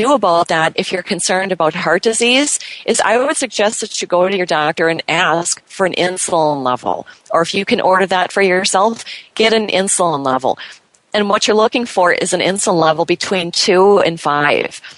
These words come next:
And if you were one of those people that likes units, it's micro international units per M L. And so that's just how all insulin is measured in those units. Two and five is what you're looking for, two to five.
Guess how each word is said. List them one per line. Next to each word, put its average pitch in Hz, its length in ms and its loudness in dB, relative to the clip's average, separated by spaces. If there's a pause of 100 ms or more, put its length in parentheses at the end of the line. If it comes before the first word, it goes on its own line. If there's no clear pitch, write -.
(760)
And 165 280 0 (420)
if 220 160 -2
you 208 140 4
were 196 140 6
one 190 120 2
of 180 80 0
those 180 260 2
people 175 240 -2
that 170 160 2
likes 160 340 0
units, 156 560 -4
it's - 280 -2 (380)
micro 170 500 2
international 156 760 -2
units 180 440 0
per - 340 -2 (140)
M 151 180 -2
L. - 380 0
And 139 320 -2
so 143 520 0 (100)
that's - 260 -2
just - 140 -4
how 131 260 0
all 131 300 2
insulin 143 440 -6
is - 180 -8
measured 135 360 -4
in 139 140 -4
those 135 260 0
units. 143 540 -2 (380)
Two - 280 2
and 277 160 2
five 170 640 0 (240)
is 202 180 -2
what - 220 -2
you're 170 160 0
looking 214 320 -4
for, 220 420 2
two 185 300 -2
to 226 80 2
five. 175 500 2